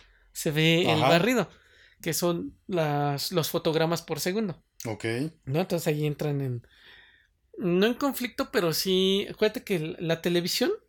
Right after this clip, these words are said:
Speaker 1: es un barrido de imágenes, ¿no? Entonces, como el, la cámara graba a veinticuatro cuadros por segundo, obviamente no te va a captar todo el barrido completo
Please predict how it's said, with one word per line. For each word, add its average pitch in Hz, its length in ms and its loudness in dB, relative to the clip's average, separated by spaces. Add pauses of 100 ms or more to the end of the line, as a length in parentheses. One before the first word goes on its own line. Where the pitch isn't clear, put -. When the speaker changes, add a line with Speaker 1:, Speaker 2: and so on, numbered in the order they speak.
(100)
Speaker 1:
es 175 160 -2
un 208 140 0
barrido 180 380 2
de 147 80 -2
imágenes, - 580 -8 (840)
¿no? 196 200 -8 (520)
Entonces, 185 300 0
como 190 260 2
el, 156 520 0 (200)
la 175 200 0
cámara 170 720 2
graba 170 400 2
a 160 120 0
veinticuatro 170 560 -2
cuadros 170 320 0
por 156 160 -12
segundo, 196 520 -2 (380)
obviamente 175 640 2
no 202 160 -2
te 180 100 -2
va 160 120 0
a 160 40 -6
captar 175 420 0 (220)
todo 175 200 0
el 170 80 0
barrido 156 380 0
completo 233 420 -6